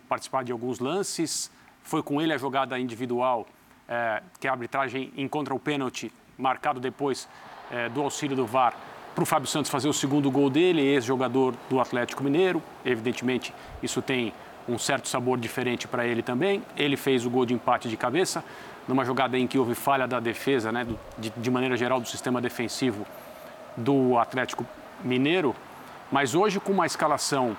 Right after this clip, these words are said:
que estava muito mais próxima daquilo que o Vitor Pereira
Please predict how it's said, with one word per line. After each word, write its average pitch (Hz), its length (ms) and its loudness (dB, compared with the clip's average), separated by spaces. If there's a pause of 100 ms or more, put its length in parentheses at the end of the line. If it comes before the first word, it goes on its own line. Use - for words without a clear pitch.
(520)
que 156 80 2
estava 147 400 2
muito 196 200 2
mais 208 220 2
próxima 143 440 2
daquilo 135 420 2
que 139 320 2
o 135 100 2
Vitor 143 320 2
Pereira 131 500 2